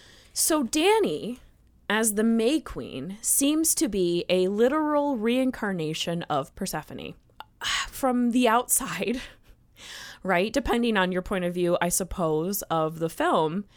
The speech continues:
it could seem like Dani is abducted and, you know, we'll talk more about this, like, brainwashing and stuff later in the episode, but she is abducted by this cult and made into a queen,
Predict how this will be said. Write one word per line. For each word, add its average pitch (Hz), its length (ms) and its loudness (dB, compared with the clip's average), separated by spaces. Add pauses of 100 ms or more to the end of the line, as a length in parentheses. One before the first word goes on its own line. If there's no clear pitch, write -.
(440)
it 240 140 0
could 214 360 0
seem 240 320 2
like 208 300 0
Dani 185 520 -2
is 185 580 2 (220)
abducted 185 800 0
and, 170 440 -2 (540)
you 202 120 -2
know, 156 120 -2
we'll 185 160 -2
talk - 240 -2
more 185 140 0
about 165 240 -2
this, - 420 -2
like, 160 220 -6
brainwashing 165 600 -4
and 151 120 -10
stuff 156 340 -8
later 165 480 -4
in 156 100 -8
the 156 80 -8
episode, 170 480 -4
but 143 200 0 (960)
she 240 500 0
is 220 160 0
abducted 180 800 -2
by 160 260 2
this 165 240 -2
cult 190 720 -2
and 170 240 -2
made 170 180 -2
into 175 360 -4
a 139 60 -2
queen, 180 920 -4